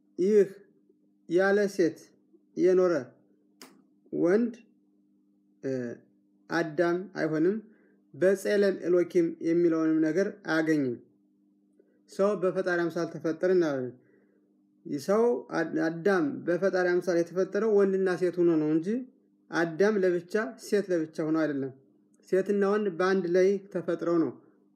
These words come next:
እ፣ ጼሌም ኤሎኪም ወይም አዳምና፣ እ፣ አዳም፣ እ፣ የሚለውን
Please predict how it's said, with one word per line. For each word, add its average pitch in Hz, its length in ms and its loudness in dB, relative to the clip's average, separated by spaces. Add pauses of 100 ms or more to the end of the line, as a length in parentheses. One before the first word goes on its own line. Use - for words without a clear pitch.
(240)
እ፣ 139 120 -4 (400)
ጼሌም 175 400 4
ኤሎኪም 160 420 2 (200)
ወይም 170 340 2 (400)
አዳምና፣ 165 680 0 (1300)
እ፣ 143 160 -4 (200)
አዳም፣ 160 380 0 (100)
እ፣ 151 140 -6 (160)
የሚለውን 160 460 2